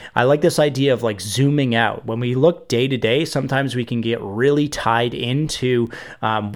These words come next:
you know, what's happening. "Oh, the weight on the scale went in the wrong direction.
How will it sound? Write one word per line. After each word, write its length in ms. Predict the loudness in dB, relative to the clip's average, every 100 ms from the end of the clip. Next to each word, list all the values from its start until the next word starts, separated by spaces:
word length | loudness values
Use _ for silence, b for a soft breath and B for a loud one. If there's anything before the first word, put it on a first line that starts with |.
| -4
you 120 | -2
know, 80 | 0
what's 220 | 0 2
happening. 420 | 2 2 -2 -2
"Oh, 180 | 2 2
the 100 | 2
weight 220 | 2 4
on 120 | 2
the 60 | 0
scale 400 | -2 2 2 4
went 140 | 2
in 60 | 2
the 80 | 0
wrong 260 | 0 0
direction. 680 | -2 0 0 0 0 0 0